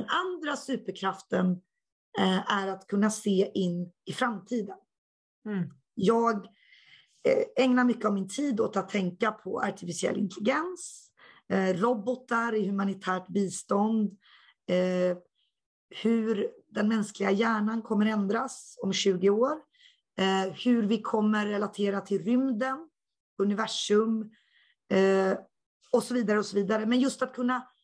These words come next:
Speaker 1: leva i framtiden men inte tappa nuet, det är nog min andra superkraft. Min sista superkraft,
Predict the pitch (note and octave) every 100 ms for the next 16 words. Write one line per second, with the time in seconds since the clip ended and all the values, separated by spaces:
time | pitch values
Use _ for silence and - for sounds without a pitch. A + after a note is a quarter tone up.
0 | _ - C4 C4 A3+ A3+ - - C4+ A#3
1 | - E4 D4+ F#3 - - G3+ - _ G#3
2 | A3 G#3+ G3+ G3 F#3+ F#3 G#3+ A#3+ F#3+ -
3 | - - - G#3 G3+ G3 G#3 G#3 G3+ -
4 | G3+ G3 - D3 - _ _ - - -
5 | - - A3+ C#4+ C4 D#4 D#4+ - - E4
6 | E4+ D4+ - - G3+ - -